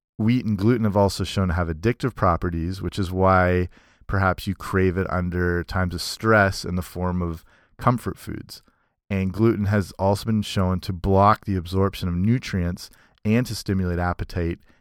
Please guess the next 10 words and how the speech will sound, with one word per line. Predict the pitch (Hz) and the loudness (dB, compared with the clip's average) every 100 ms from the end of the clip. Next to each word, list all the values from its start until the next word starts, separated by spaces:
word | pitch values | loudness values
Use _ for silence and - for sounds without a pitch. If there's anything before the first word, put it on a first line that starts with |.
| _ | _
and | 101 98 | -4 -2
can | 104 | -2
spike | - 95 82 | -2 -2 -2
blood | 95 104 | 0 0
sugar | 117 104 92 | 0 -4 -2
levels | 90 85 87 85 | -2 0 -2 -2
that | 92 | -2
lead | 90 92 | -2 -4
to | 113 | -4
crashes | - 95 92 87 90 87 87 | -2 2 2 2 -2 -4 -4